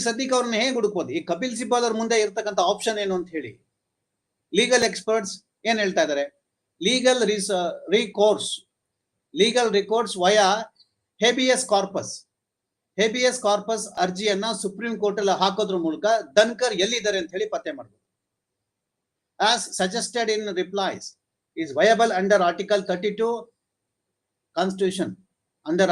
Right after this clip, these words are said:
Article thirty-two and two twenty-six of the Indian Constitution. Wait, the Supreme Court historically using it and case, ಇದೇ ತರ ಕೇಸ್ ಬಂದಿತ್ತು ಒಂದು, ನೈನ್ಟೀನ್ ಸೆವೆಂಟಿ ಸಿಕ್ಸ್, ನೈನ್ಟೀನ್ ಸೆವೆಂಟಿ ಸಿಕ್ಸ್, ರಾಜನ್,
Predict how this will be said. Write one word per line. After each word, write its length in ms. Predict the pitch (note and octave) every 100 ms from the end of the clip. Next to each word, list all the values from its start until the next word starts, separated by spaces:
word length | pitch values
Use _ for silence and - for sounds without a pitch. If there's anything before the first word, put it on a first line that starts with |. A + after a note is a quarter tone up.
| F3
Article 260 | F#3+ G3 E3+
thirty-two 340 | G3 A3 A3 A#3
and 80 | G3+
two 100 | A#3 G#3
twenty-six 440 | G#3+ G#3+ G#3 F3+ F#3
of 60 | F3+
the 60 | E3+ F#3
Indian 240 | G#3+ A3 G3+
Constitution. 460 | G3 F#3+ F3 - A2 _ _ _ _ _ _ _ _ _ _ _ -
Wait, 140 | G#3 G3
the 60 | F3+ F3
Supreme 260 | E3+ G3 F3+
Court 180 | F#3 F#3 F3+ _ _ _
historically 600 | D#3+ - F#3 F#3+ E3+ F3 E3+ F#3
using 220 | F#3 F3+
it 60 | F3+ D#3+
and 100 | D3+ G3
case, 280 | G3+ F#3 - - _ _ _ _ _ _ D3+
ಇದೇ 140 | G3+ A3+
ತರ 100 | A3 G#3+ G#3+
ಕೇಸ್ 180 | G3+ F#3+ F#3
ಬಂದಿತ್ತು 300 | F#3 F3+ D#3+
ಒಂದು, 160 | C3 A#2 - _ _ _ F3+
ನೈನ್ಟೀನ್ 340 | A3+ A3+ A#3 G3
ಸೆವೆಂಟಿ 320 | G3+ G#3 G#3+ G3+ G3
ಸಿಕ್ಸ್, 260 | - - - _ _ _ _ _ _ _ _ _ _ D#4
ನೈನ್ಟೀನ್ 400 | A3 A#3 A#3+ A#3 G#3+
ಸೆವೆಂಟಿ 340 | G#3+ G#3 G#3 G3
ಸಿಕ್ಸ್, 240 | F#3+ - - - _ _ _ _ _ _ _ _ _ B2+ E3+
ರಾಜನ್, 420 | A3+ G#3 G#3+